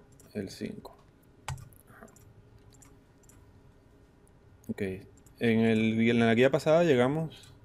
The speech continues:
hasta aquí. Teníamos nuestro número, vamos a mostrar la geometría. Ya aquí me está siendo algo molesto ver esta cuadrícula. Para ocultar la cuadrícula, vamos a filtrar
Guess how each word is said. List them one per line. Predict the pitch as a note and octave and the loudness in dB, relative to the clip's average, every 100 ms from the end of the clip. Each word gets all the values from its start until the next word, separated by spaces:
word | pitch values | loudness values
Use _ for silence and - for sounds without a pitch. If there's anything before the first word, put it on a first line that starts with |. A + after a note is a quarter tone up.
| _ - | _ -8
hasta | B2 A2 | -2 -2
aquí. | F#2+ F2+ | -4 -10
Teníamos | - G2+ G#2 A2+ | -6 -4 -2 -2
nuestro | A#2 A2 - | -2 -4 -2
número, | A2 C#3 D3+ D#3+ D3 | -2 -2 -4 -6 -8
vamos | A2 G#2+ | -6 -6
a | A2 | -6
mostrar | G#2 - G2+ G#2 | -8 -8 -8 -6
la | |
geometría. | A#2 G#2 - C3+ D#3+ E3 - - - - | -8 -8 -6 -6 -6 -10 -16 -20 -20 2
Ya | C#3+ | 4
aquí | C3 E3 | 6 2
me | D#3 | 0
está | - B2+ B2 - - - _ - - - | 6 6 6 0 -20 -20 _ -20 -20 -6
siendo | - C3+ C#3 | 4 6 8
algo | C#3+ C#3 C#3+ | 6 6 2
molesto | C3 C3+ - C3+ | 2 2 2 4
ver | A#2 | 4
esta | A#2 C#3 | 4 -2
cuadrícula. | - A#2 G#2+ G#2 G2+ | 2 4 4 0 0
Para | G#2+ G#2 | 0 0
ocultar | A2 G#2 A#2 A2+ B2 - - | -4 -2 2 2 2 -4 -10
la | C#3 B2+ | -6 0
cuadrícula, | C#3+ C#3+ C3+ C#3+ D#3 D3+ - - - - - | 2 2 0 -2 -4 -8 -14 -20 -20 -20 -10
vamos | A2 A2 B2+ | -6 -6 -6
a | B2+ B2+ C3+ - - - - - - - | -6 -8 -10 -14 -16 -20 -20 -20 -20 -8
filtrar | A2 G2+ - B2+ C#3+ D3 | -6 -2 2 2 2 -2